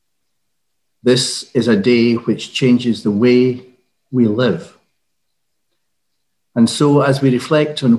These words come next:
where we place ourselves in the Easter story, we bring our prayers for others and for ourselves. We pray together.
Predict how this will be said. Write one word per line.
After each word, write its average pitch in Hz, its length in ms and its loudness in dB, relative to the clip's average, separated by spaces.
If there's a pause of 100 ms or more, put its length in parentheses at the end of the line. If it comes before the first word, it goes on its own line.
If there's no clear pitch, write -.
where 143 260 4
we 127 180 -2
place 147 440 -2
ourselves 127 920 -2 (380)
in 101 100 2
the 110 220 2
Easter 131 240 -2
story, 90 500 -2 (1000)
we 117 140 4
bring 123 260 2
our 113 160 2
prayers 135 440 0
for - 240 -4
others 104 540 -6
and 131 240 -2
for 123 140 -2
ourselves. 90 760 -8 (760)
We 107 120 0
pray 110 220 -2
together. 87 440 -6